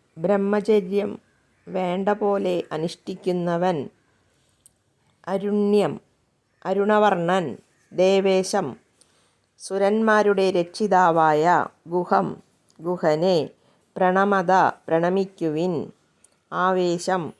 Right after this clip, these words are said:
ആവേശത്തോടു കൂടി. പാമ്പുകൾ അലങ്കാരമായി ദേഹത്ത്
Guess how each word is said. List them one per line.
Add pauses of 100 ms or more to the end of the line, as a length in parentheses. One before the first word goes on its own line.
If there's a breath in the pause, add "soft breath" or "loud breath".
ആവേശത്തോടു
കൂടി. (1400)
പാമ്പുകൾ (100)
അലങ്കാരമായി
ദേഹത്ത്